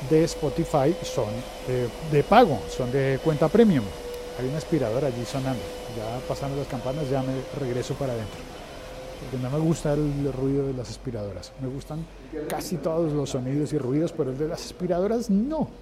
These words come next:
Ese no me gusta, lo odio, lo detesto, el ruido de las aspiradoras.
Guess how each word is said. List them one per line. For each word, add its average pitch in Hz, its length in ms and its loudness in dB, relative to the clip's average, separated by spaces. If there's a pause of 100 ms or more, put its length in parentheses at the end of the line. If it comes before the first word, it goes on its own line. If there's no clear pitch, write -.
(120)
Ese 214 240 2
no 262 280 2
me 285 80 0
gusta, 254 360 -2
lo 180 200 -4
odio, 202 320 2
lo 190 180 0
detesto, 185 640 -4
el 160 100 -2
ruido 156 260 -2
de 156 60 0
las 151 140 -2
aspiradoras. 113 580 -8